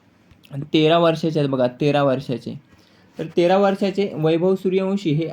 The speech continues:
आयपीएल इतिहासातील सर्वात तरुण खेळाडू बनलेले आहेत, ज्यांना बघा, अ, एक कोटी दहा लाखांमध्ये खरेदी करण्यात आलेले आहे. एक कोटी दहा लाखमध्ये खरेदी करण्यात आलेले आहे. आता कोणत्या संघाने घेतलेले आहे त्यांना? तर राजस्थान रॉयल्स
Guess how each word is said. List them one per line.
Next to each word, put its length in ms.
आयपीएल 320
इतिहासातील 640
सर्वात 460
तरुण 360
खेळाडू 340
बनलेले 480
आहेत, 180
ज्यांना 280
बघा, 260
अ, 260
एक 220
कोटी 420
दहा 340
लाखांमध्ये 560
खरेदी 280
करण्यात 360
आलेले 220
आहे. 300
एक 200
कोटी 580
दहा 320
लाखमध्ये 460
खरेदी 240
करण्यात 360
आलेले 200
आहे. 100
आता 80
कोणत्या 400
संघाने 380
घेतलेले 340
आहे 100
त्यांना? 220
तर 220
राजस्थान 840
रॉयल्स 640